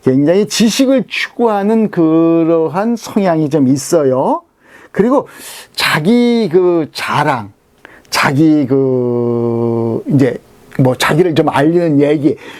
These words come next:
요런 데에 대해서 굉장히 만족감을 느끼는 애야. 아주 굉장히 명랑쾌활해. 그러면서도 굉장히 또 정이 많아서 다정다감하네요. 그런데 단 한 가지,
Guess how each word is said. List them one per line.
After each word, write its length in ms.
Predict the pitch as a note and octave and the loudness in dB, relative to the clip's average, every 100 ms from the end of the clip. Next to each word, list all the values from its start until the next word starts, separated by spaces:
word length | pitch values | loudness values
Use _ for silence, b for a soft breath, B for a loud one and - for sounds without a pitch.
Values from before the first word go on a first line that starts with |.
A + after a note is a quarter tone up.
| B | B
요런 480 | C#3 D#3+ G3+ A#3+ C4 | 2 4 2 2 2
데에 280 | A3+ A3 G#3 | 2 2 0
대해서 400 | D3+ D#3+ D3+ A3 | 0 0 0 -2
굉장히 580 | F#3 E3 E3+ F3+ G3+ | -2 -4 -2 0 0
만족감을 920 | A#3 C3+ C#3+ D#3 E3 C#3+ D3 D#3 G#3 D#3 | -2 -2 -2 0 0 0 -4 -2 -4 0
느끼는 480 | F#3+ - B3+ B3+ F#3+ | -2 0 0 2 2
애야. 420 | C3 E3 C#3+ G2+ b b | 2 0 -2 -6 b b
아주 240 | A#2 D3+ | -6 -4
굉장히 360 | G3 D3 D3 G3 | -2 -2 0 0
명랑쾌활해. 1600 | E3 C3+ D3+ E3 D#3 - - D#3+ A#2+ A2 - C#3+ A2+ B2 D3 A#2 - _ _ _ | 2 0 0 -2 -4 -8 -6 -4 -4 -6 -6 -4 -2 -2 -2 -4 -8 _ _ _
그러면서도 600 | - C#3+ D#3 D3 D3+ A3+ B B B | -2 0 2 2 0 -2 B B B
굉장히 340 | - A#2+ A#2+ E3 | -12 -6 -2 0
또 140 | G#3 | 0
정이 600 | G3+ - - C3+ F3+ A3+ - b b - | -2 -4 0 2 2 0 -6 b b -10
많아서 640 | - - A2 G#2+ A2+ D#3+ | -6 -4 -4 -4 -2 -2
다정다감하네요. 1400 | - - C#3 C#3 C3 G#2 C3+ C3+ - G3 E3+ B2 D#3 D4 - B B B | -2 0 2 2 0 -4 -4 -4 -2 0 0 0 -2 -4 -10 B B B
그런데 340 | F#3+ A#3 F#3+ | 0 2 0
단 220 | - D3 D#3+ | -2 -4 -2
한 200 | E3 G3+ | -2 -2
가지, 340 | C3+ C3+ G3+ | -2 0 -2